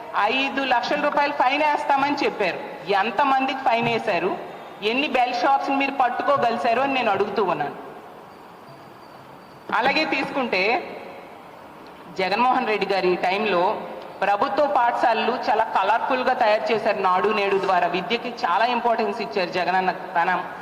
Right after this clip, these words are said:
ముఖ్యమంత్రిగా ఉన్న ఐదు సంవత్సరాలు కూడా. ఇప్పుడు తీసుకుంటే వైన్ షాప్స్ చాలా కలర్ఫుల్గా ఈ కూటమి ప్రభుత్వం గత ఏడు నెలలుగా తయారు చేసిన పరిస్థితి మనం చూసాం.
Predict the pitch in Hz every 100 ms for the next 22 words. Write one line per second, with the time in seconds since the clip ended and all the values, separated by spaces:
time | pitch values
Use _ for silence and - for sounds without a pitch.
0 | - - 190 240 220 208 208 208 196 185
1 | 170 196 220 202 185 202 170 156 147 -
2 | - - - - 202 226 311 311 294 285
3 | 302 262 226 214 214 185 190 196 262 262
4 | 277 226 233 226 240 233 196 202 190 170
5 | 202 - 226 214 226 220 196 190 190 220
6 | 214 196 185 190 247 415 - - - 185
7 | 185 196 202 208 226 208 208 202 233 240
8 | 175 185 190 196 190 196 170 185 226 226
9 | 269 359 202 160 160 160 170